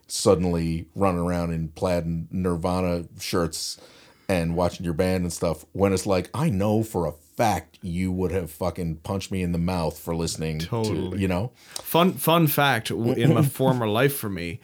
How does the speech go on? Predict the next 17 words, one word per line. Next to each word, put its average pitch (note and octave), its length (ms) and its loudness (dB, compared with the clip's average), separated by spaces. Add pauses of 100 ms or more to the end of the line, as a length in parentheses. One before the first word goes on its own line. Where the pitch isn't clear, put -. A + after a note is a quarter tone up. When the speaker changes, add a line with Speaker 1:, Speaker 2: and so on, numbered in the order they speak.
Speaker 1:
Mm-hmm. G2 280 2
Speaker 2:
I, G#2 460 4
I A2+ 240 2
once G#2+ 720 -2
interviewed A2 840 -2
for G2+ 800 -2
the A2+ 260 -6
Muse A2+ 560 4
Memorial G#2 320 -2
University's G2+ 580 -4
newspaper, E2+ 540 -6 (320)
uh, F#2 240 -2
backstage A#2+ 680 2
at G#2 80 -2
the G#2 120 -2
Old A2+ 240 -2
Stadium, A2 580 -2